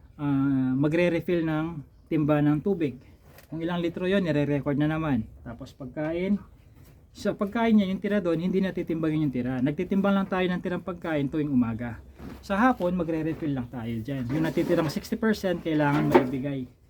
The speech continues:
para makain nila. No?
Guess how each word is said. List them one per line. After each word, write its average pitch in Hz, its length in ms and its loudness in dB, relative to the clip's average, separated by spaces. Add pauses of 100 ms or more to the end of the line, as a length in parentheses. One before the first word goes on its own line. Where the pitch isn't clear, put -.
(140)
para 135 240 -4
makain 120 480 -2
nila. 107 240 -4 (960)
No? 151 240 0